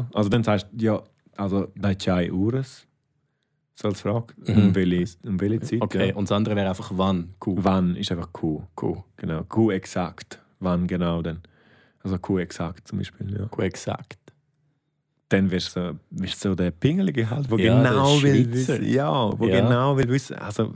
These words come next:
Speaker 1: ja, aber wenn denn genau, dann ist es Q exakt und sonst ist es einfach Q.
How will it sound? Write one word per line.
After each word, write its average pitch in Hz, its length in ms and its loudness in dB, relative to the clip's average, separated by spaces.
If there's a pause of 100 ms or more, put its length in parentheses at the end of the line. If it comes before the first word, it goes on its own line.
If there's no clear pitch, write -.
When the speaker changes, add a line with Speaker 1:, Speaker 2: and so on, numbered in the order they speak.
Speaker 1:
ja, 110 80 0
aber 101 220 0
wenn 101 280 2
denn 95 160 2
genau, 90 560 -2 (420)
dann 98 140 -4
ist 95 100 -4
es 95 80 -8 (120)
Q 135 320 2
exakt - 800 -8
und 98 180 -2
sonst 110 160 -2
ist 92 60 -10
es - 40 -2
einfach 92 260 -4
Q. - 240 -8